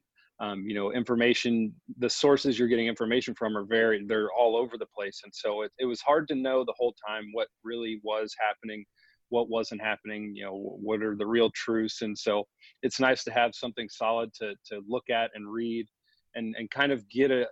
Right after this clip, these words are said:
an understanding of what, you know, baseball is gonna look like, 'cause it's gonna be strange, you know, with the, the health and safety protocols, um, you know, on top of playing games without <laughs> fans and things like that. So it's, uh,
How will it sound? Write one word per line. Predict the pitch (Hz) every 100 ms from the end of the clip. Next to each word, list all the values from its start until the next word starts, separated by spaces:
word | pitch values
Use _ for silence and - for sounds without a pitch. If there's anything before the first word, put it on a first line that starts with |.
| -
an | 113 110
understanding | 120 117 - 123 120 117
of | 104
what, | 110 110 - _ _
you | 107
know, | 101 117
baseball | 120 - 120
is | 107
gonna | 110 107
look | 127 117
like, | 104
'cause | - 123
it's | -
gonna | 135 135
be | 131
strange, | - 117 123 110 -
you | 104
know, | 104 104
with | 110 107
the, | 113 104
the | 104
health | 117 113
and | 113
safety | - 117 120 -
protocols, | 113 - 113 113 107 - _ _ _ _ _ _ _ 107
um, | 104 98 _ _ _ _ -
you | 113
know, | 107
on | 120
top | - 131 131 120
of | -
playing | 127 120 107
games | 110 120 113 -
without | - -
<laughs> | -
fans | - 131 131 131 123
and | 113
things | 120 104
like | 110 107
that. | 120 117 -
So | 110 104
it's, | 123 -
uh, | 160 147